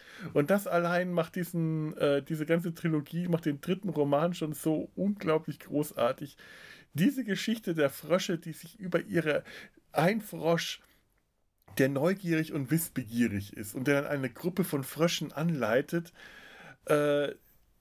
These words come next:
d-, das ist so, über diese, die, die, die, die, die, die Grenzen ihrer Welt zu erforschen, die Grenzen ihrer Blüte, das ist so unglaublich fantastisch. Und das ist ja auch wieder nur ein Bild für ein Bild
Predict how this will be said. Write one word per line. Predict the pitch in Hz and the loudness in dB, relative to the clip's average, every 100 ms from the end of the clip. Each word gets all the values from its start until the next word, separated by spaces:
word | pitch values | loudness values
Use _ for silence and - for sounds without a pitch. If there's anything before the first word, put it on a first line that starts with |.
| _ _ _ _ _ _ _ | _ _ _ _ _ _ _
d-, | 147 101 _ - | -8 -8 _ -2
das | - 160 | 2 2
ist | - 151 - | 0 -4 0
so, | 170 165 - 156 170 | 2 2 -2 -6 0
über | 165 | 0
diese, | 170 170 165 151 - | 0 0 -2 -2 -8
die, | 160 151 | -12 -12
die, | - | -18
die, | 156 - | -20 -12
die, | 147 | -12
die, | 135 147 135 | -10 -12 -12
die | 131 127 | -12 2
Grenzen | - 156 247 285 190 | 4 4 2 -2 -4
ihrer | 185 165 151 | 0 2 2
Welt | 151 190 196 | 2 0 -2
zu | 180 | -2
erforschen, | 143 110 131 117 110 - 107 101 101 | 0 0 0 2 2 0 -4 -4 -6
die | 120 139 | -14 -4
Grenzen | 139 196 202 185 | 2 2 0 -2
ihrer | 156 156 | 2 2
Blüte, | - 151 190 196 143 | 0 -2 -2 -2 -4
das | 143 - | -6 -4
ist | 156 - - - | -6 -6 -8 -2
so | 180 208 220 - _ - | 0 0 -2 -4 _ -2
unglaublich | 214 240 220 208 202 - 160 156 165 165 160 151 | 0 2 2 0 -2 -4 -2 2 2 0 -6 -6
fantastisch. | 143 139 - 160 - 107 98 | -6 -8 -2 -4 -2 -4 -2
Und | 135 131 - - | -2 -4 -6 -8
das | 151 190 | -2 0
ist | 196 | 2
ja | 175 214 | 2 2
auch | - | -2
wieder | 202 180 | 0 2
nur | 160 160 - | 2 0 0
ein | 160 160 | 0 0
Bild | - 190 233 - | 0 0 0 -2
für | - | 0
ein | 175 165 | 0 2
Bild | 165 202 | 0 0